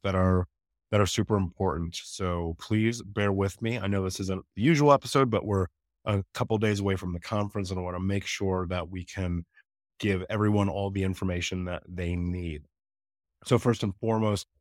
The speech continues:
if you did not register, go to unbroken con dot com to register.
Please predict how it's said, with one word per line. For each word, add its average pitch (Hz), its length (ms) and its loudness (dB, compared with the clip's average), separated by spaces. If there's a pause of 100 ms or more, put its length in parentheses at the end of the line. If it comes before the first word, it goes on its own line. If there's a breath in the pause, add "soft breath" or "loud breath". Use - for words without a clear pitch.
(140)
if - 60 -10
you 95 60 -2
did 113 180 2
not 110 200 4
register, 101 520 0
go 92 120 -2
to 90 140 -4
unbroken 98 440 0
con 92 420 0 (120)
dot 98 260 -4
com 95 260 2
to 87 80 -2
register. 95 680 -2